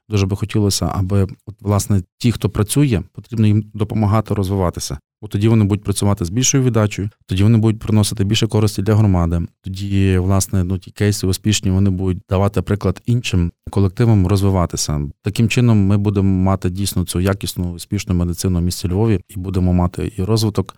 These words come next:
медичного туризму, і будемо мати і здорових дітей, і здорових жінок, і взагалі здорове суспільство.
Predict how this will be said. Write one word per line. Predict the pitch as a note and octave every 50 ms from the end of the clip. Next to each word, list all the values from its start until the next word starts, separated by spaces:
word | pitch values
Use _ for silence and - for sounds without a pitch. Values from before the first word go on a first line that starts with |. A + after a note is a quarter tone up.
| _ _
медичного | G#2+ G2 A2+ A2 - - G#2 F#2
туризму, | - F#2+ G2+ F#2+ F2 F#2+ F2+ F2 E2+ E2+ - -
і | - F#2 F2+ F2 F2 F2 E2+ E2 D#2+
будемо | F2 F#2 F#2 F2+ F#2 F2+
мати | F2+ F2+ F2+ F2 E2 - E2
і | D#2+
здорових | D#2+ F2 F#2+ F2+ F2+ E2 F2 D#2+ - -
дітей, | E2+ D#2+ F2 - - A2 G#2+ F#2+
і | E2+
здорових | E2 D2 D#2 D#2 D2 D#2 D#2
жінок, | D#2 F#2 F#2+ G#2+ A#2 A2+ - -
і | - E2+ E2 D#2+ D#2 D#2+ D#2+ D#2+
взагалі | D#2+ E2+ F2 G2 G#2+ F#2+
здорове | F2 E2+ F2+ G2 F#2+ F#2+ F2+ F2+
суспільство. | - - - - - F2 E2 - - -